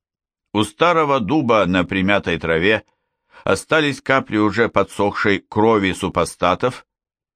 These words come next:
а немного поодаль сорванный с шеи Капитона крестик.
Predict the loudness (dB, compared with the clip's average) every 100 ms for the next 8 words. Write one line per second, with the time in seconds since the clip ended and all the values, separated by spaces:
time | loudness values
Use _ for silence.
0 | _ 0 2 2 2 2 0 0 0 0
1 | 2 2 0 -6 _ _ _ -6 0 2
2 | 4 2 2 0 -2 0 0 0 -2 -2
3 | -2 -2 0 0 0 0 0 0 -4 -14
4 | -16 -18